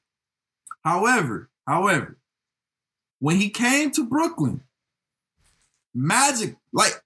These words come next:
even the first game when he didn't wanna be in Houston, forty-four and seventeen, and he didn't even wanna play there. Forty-four and seventeen. The game after that, he had thirty-eight. And he was like, "Bro, I don't wanna be here. Trade me immediately."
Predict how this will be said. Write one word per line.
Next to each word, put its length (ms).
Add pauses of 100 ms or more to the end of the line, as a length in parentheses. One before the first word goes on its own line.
even 260
the 100
first 340
game 220
when 100
he 80
didn't 240
wanna 180
be 180
in 40
Houston, 460
forty-four 460
and 100
seventeen, 800 (200)
and 120
he 100
didn't 200
even 160
wanna 180
play 260
there. 260 (640)
Forty-four 360
and 80
seventeen. 540 (880)
The 100
game 260
after 240
that, 160
he 120
had 140
thirty-eight. 840 (640)
And 100
he 100
was 140
like, 180
"Bro, 100
I 280
don't 300
wanna 240
be 180
here. 280
Trade 640
me 300
immediately." 840